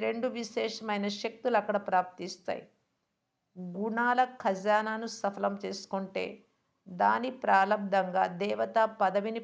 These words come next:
పొందుతారు. దేవత అంటేనే దివ్య గుణధారి అని అర్థం. అంతేకాక ఇప్పుడు ఈ అంతిమ జన్మలో కూడా మీ జడమూర్తులను పూజించేటప్పుడు ఏమని మహిమ చేస్తారు? సర్వగుణ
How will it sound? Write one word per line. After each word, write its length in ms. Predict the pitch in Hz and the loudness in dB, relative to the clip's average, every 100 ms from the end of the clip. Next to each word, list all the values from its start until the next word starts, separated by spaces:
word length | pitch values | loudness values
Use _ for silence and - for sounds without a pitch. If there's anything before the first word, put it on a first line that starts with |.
| 220 | -4
పొందుతారు. 580 | 185 185 185 180 170 - _ _ _ _ _ _ | -4 -4 -2 0 0 -4 _ _ _ _ _ _
దేవత 540 | 202 214 220 240 240 247 | -4 0 2 2 2 2
అంటేనే 460 | 226 220 208 208 208 | 2 -2 -4 -4 -4
దివ్య 240 | 208 202 214 | -4 -4 -4
గుణధారి 720 | 208 196 190 208 202 190 190 202 | -4 -2 -2 -2 2 2 2 -2
అని 140 | 190 202 | 0 -2
అర్థం. 300 | 175 - 180 | -4 -4 -2
అంతేకాక 600 | 185 196 208 208 190 190 - 190 - _ _ _ - | -2 -2 -4 -2 -2 0 -2 -2 -6 _ _ _ -14
ఇప్పుడు 280 | 214 233 226 | -6 -4 0
ఈ 40 | 208 | 0
అంతిమ 340 | 220 226 247 240 208 | 0 -4 0 0 0
జన్మలో 400 | 202 208 220 226 220 | -4 -2 0 0 0
కూడా 180 | 214 202 | 0 0
మీ 180 | 202 202 175 | 0 -2 0
జడమూర్తులను 800 | 190 202 214 226 214 208 208 202 | 0 2 0 -4 -4 -2 0 0
పూజించేటప్పుడు 920 | 202 202 202 208 202 190 190 185 190 190 214 | -6 -8 -6 -6 -6 -6 -4 -4 -4 -4 -4
ఏమని 260 | 220 220 208 | -4 -4 -2
మహిమ 240 | 196 202 202 196 | -2 -2 -2 -4
చేస్తారు? 540 | 190 202 - 202 202 196 _ _ _ _ _ _ _ | -6 -6 0 2 2 -8 _ _ _ _ _ _ _
సర్వగుణ 600 | - - 180 190 202 196 | -8 0 2 2 0 0